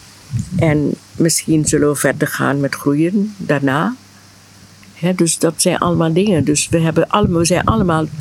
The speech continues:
hetzelfde, maar we zijn toch allemaal anders. Ieder heeft zijn eigen groei,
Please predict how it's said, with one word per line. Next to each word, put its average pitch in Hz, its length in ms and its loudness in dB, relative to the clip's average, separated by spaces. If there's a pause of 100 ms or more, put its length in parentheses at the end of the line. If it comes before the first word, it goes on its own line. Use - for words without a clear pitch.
(380)
hetzelfde, 143 640 0 (380)
maar 156 160 0
we 151 60 0
zijn 147 220 0 (180)
toch 156 220 -2
allemaal 147 440 0 (540)
anders. 185 560 0 (580)
Ieder 185 300 2
heeft 156 280 0
zijn 151 180 -4
eigen 151 340 0
groei, 165 460 0